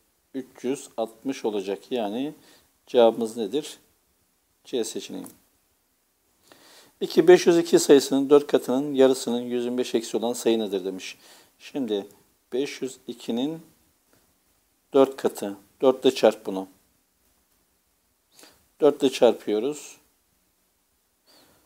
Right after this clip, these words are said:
Dört katının yarısını alacağız. İkiye böleceğiz. Yüz yirmi beş eksiğini alacağız. Evet.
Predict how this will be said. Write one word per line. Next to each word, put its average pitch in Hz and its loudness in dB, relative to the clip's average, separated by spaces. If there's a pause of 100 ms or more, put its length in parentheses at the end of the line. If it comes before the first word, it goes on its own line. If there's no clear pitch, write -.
(720)
Dört 175 -2
katının 156 0 (120)
yarısını 143 4
alacağız. 104 -6
İkiye 135 4
böleceğiz. 113 0 (1300)
Yüz 139 -4
yirmi 139 0
beş 135 2
eksiğini 117 -2
alacağız. 95 -4 (2250)
Evet. - 0